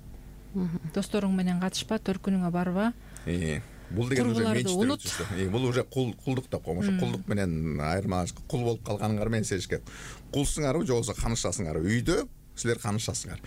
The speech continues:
Speaker 2: Мгм.
Speaker 3: Бир үй бүлөнүн бир королевасыңар. Эми баарыбыз эле принцесса, бир королевский семьяда төрөлбөйбүз да.
Speaker 2: Ооба.
Speaker 3: Ошон үчүн бир үй бүлөдө мен ханмын, сен болсо канышасың.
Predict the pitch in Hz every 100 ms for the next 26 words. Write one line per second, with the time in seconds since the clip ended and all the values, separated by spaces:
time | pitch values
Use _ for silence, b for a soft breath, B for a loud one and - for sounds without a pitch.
0 | - 196 196 196 127 117 127 127 120 151
1 | 107 98 110 107 104 92 123 120 95 110
2 | 113 110 104 - 113 117 110 98 92 -
3 | 113 110 107 - 117 107 110 107 104 113
4 | 113 127 120 - - - 175 180 170 101
5 | 117 113 202 123 131 127 127 120 110 104
6 | 113 113 120 135 165 160 107 104 - -
7 | 101 101 - - -